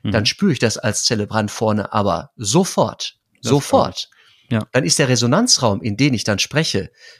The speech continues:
Speaker 2: für den, in dessen Auftrag ich bete, der ist unfassbar groß oder unfassbar klein, je nachdem, in welcher Haltung die Menschen teilnehmen.
Speaker 1: Mhm.
Speaker 2: Ja.
Speaker 1: Ja.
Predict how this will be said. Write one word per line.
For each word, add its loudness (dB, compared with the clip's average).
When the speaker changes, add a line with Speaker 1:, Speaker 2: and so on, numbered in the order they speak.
Speaker 2:
für -2
den, 2
in -4
dessen 0
Auftrag 0
ich -6
bete, 0
der -2
ist -2
unfassbar 0
groß -2
oder 2
unfassbar -2
klein, -2
je 0
nachdem, -2
in -4
welcher -4
Haltung 2
die -4
Menschen -4
teilnehmen. 0
Speaker 1:
Mhm. -20
Speaker 2:
Ja. -14
Speaker 1:
Ja. 0